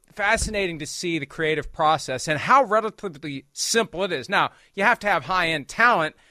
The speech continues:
to polish that into something, but how it falls together, it's so haphazard. It's like a guy walking around with boxes and just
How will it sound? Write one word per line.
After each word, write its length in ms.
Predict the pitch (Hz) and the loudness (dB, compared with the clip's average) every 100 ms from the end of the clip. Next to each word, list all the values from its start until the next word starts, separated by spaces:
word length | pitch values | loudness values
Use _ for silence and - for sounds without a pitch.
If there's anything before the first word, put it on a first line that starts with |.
| _ _ _ _ | _ _ _ _
to 120 | 180 | -6
polish 480 | 175 208 214 226 180 | 0 6 6 6 2
that 200 | 185 160 | 2 2
into 220 | 196 277 | 2 -2
something, 480 | - 190 139 - 131 | -4 -2 -4 -4 -4
but 140 | 151 | -2
how 280 | 208 226 311 | 0 4 4
it 120 | 339 | 2
falls 420 | - 226 220 214 - | -2 2 4 4 0
together, 680 | 185 139 143 220 277 151 - - - _ _ _ | -2 0 4 4 4 2 -4 -18 -20 _ _ _
it's 220 | - 240 | 0 0
so 400 | - - 302 311 311 | 2 0 4 6 6
haphazard. 1040 | 226 254 247 - 233 262 269 214 151 120 _ _ _ _ _ | 6 4 4 0 4 6 4 0 -2 -4 _ _ _ _ _
It's 200 | 240 - | -2 0
like 240 | 262 247 | 2 2
a 40 | 220 | 0
guy 300 | 165 220 285 | 2 4 6
walking 440 | 247 247 247 - | 4 2 2 -2
around 360 | 214 208 214 208 | -6 -2 -2 -2
with 220 | 170 120 | -8 -8
boxes 560 | 185 196 226 - 175 151 | -4 -2 -2 -4 -10 -10
and 100 | 175 | -12
just 140 | 170 | -12